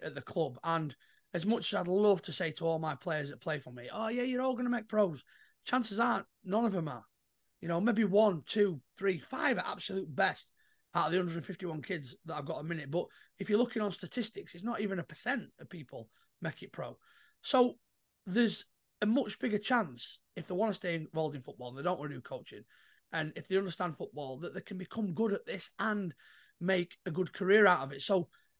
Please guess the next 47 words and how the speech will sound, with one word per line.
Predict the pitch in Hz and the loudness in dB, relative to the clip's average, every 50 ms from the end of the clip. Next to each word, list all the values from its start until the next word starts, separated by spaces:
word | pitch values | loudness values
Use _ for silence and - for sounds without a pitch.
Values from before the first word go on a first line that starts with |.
| _ _ - | _ _ 4
I | 226 247 247 | 6 6 8
know | 214 220 240 233 190 165 | 6 6 6 6 4 2
the | 151 165 | 0 -4
problem | - - 233 220 180 185 180 175 | -2 0 0 2 2 0 0 0
with | 170 165 151 143 - - _ _ _ _ _ | 0 -2 -2 -4 -10 -16 _ _ _ _ _
when | 185 170 170 | -4 -2 0
we, | 170 185 185 180 - | 0 0 0 0 -2
we've | 170 160 - | -4 -6 -4
spoke | - - 208 202 208 | 0 2 2 2 2
about | - 170 156 | 2 -2 -2
this | 160 151 - | -2 -4 -8
on | 165 | -8
this | 151 131 | -10 -6
podcast, | - - 196 180 - - 139 123 127 - - - _ _ _ _ _ _ _ _ _ _ _ - | -2 0 -2 0 -2 -6 -8 -8 -10 -12 -16 -20 _ _ _ _ _ _ _ _ _ _ _ 0
um, | 180 170 170 165 160 156 160 | 2 4 6 6 6 4 2
and | 160 | 2
I'm | 156 180 180 | 2 2 2
gonna | 190 208 208 196 | 2 2 2 2
lead | 196 202 185 | 2 2 0
this | 170 170 - | -2 -4 -4
into | 208 180 - 160 | -4 -6 -6 -6
something | 156 180 180 165 165 | -6 -6 -4 -2 0
else | 185 202 185 156 - | 0 0 0 0 -2
that, | 131 - 123 - - | -6 -10 -10 -8 -6
that | 135 120 117 | -6 -4 -4
I | |
wanna | 147 151 160 160 156 143 143 - - | -2 -2 -2 -2 -2 -4 -8 -10 -8
kind | - 160 156 147 143 | -6 -6 -6 -4 -6
of | 139 | -8
explain. | 127 135 - - 202 202 175 127 120 113 - _ - _ _ _ _ _ _ _ _ - | -8 -8 -8 0 2 2 2 2 -2 -8 -16 _ -20 _ _ _ _ _ _ _ _ -2
Um, | 175 175 170 170 165 165 165 165 160 - _ _ _ _ _ _ _ _ _ _ _ | 2 4 4 4 4 2 0 -4 -8 -10 _ _ _ _ _ _ _ _ _ _ _
if | - 170 165 | -4 0 2
we | 196 247 233 | 4 4 4
can | 233 - 214 202 196 190 - - - | 4 2 2 2 2 -2 -6 -8 -8
stop | - - - 233 220 208 | -4 0 0 0 2 2
that | 214 - - | 2 2 2
abuse | 170 135 214 220 202 165 - | 2 2 2 2 2 2 0
at | - - | -4 -2
the | 165 170 185 185 | 0 2 4 4
early | 185 175 180 | 4 4 4
age, | 185 175 139 127 120 151 | 4 4 2 -2 -6 -6
I | |
think | 160 311 - - | -6 -4 -2 2
we've | 214 | 2
had | 262 285 220 | 2 2 0
this. | 196 - | -2 -4
Can't, | - - 320 339 - | 0 2 2 2 2